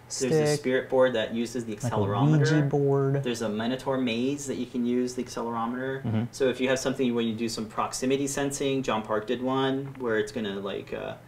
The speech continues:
Speaker 1: get triggered, uh, when it sees something in the I R sensor. It's a great skull build. Uh, we put it in a book from the Hocus Pocus movie. This is another one cool. It's a jump scare trap.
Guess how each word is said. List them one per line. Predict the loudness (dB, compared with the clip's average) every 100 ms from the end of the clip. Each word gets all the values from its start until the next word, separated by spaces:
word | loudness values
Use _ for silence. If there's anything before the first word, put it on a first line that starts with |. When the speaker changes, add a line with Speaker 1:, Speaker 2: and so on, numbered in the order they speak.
| -8
Speaker 1:
get | -4 -4
triggered, | -2 0 4 6 6 4 -4 -20 -20 -12
uh, | -6 -2 -2
when | -4 -4 -4
it | -6
sees | -6 -6 -4
something | -6 -6 -6 -6
in | -8
the | -8
I | -6 -6
R | -6
sensor. | -8 -10 -6 -6
It's | -4
a |
great | -6 -6
skull | -6 -4 -2
build. | 0 -2 -2 -8 -12 -20 -20 -20 -14
Uh, | -8 -6 -6 -8 -10 -8
we | -8
put | -4 0
it | 0
in | -2
a | -6
book | -2 0 0 -4 -10
from | -8
the | -8
Hocus | -10 -12 -8
Pocus | -6 -6 -6
movie. | -6 -4 -2 -2
This | -2 -4
is | -2
another | 0 0 0
one | -2
cool. | 0 0 0
It's | -2
a |
jump | -6 -6 -6
scare | -4 -4 -4
trap. | -6 -4 -2 -2 -4